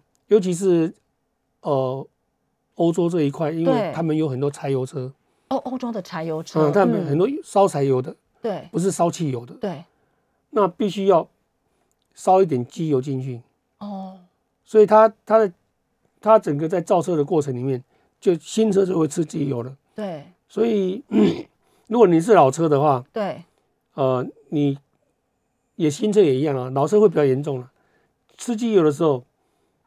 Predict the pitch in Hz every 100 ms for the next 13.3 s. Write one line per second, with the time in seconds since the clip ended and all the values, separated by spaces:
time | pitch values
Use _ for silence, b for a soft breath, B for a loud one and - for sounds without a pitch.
0 | _ _ _ _ _ _ _ _ _ _
1 | 226 240 214 196 135 175 147 151 135 -
2 | 143 147 - 127 131 123 127 120 127 _
3 | _ - 214 226 214 202 196 190 156 151
4 | 143 143 143 139 120 147 - _ - 170
5 | 175 175 165 _ _ - 214 175 165 165
6 | 127 - 151 135 143 123 113 - - 214
7 | 143 165 _ _ _ - 160 147 202 170
8 | 151 147 135 - _ 131 127 120 123 120
9 | 123 - _ _ _ _ _ - 220 247
10 | 220 156 139 135 - - _ - 196 190
11 | 190 151 - 135 160 123 _ _ _ _
12 | _ _ 208 180 160 - _ _ _ -
13 | 139 131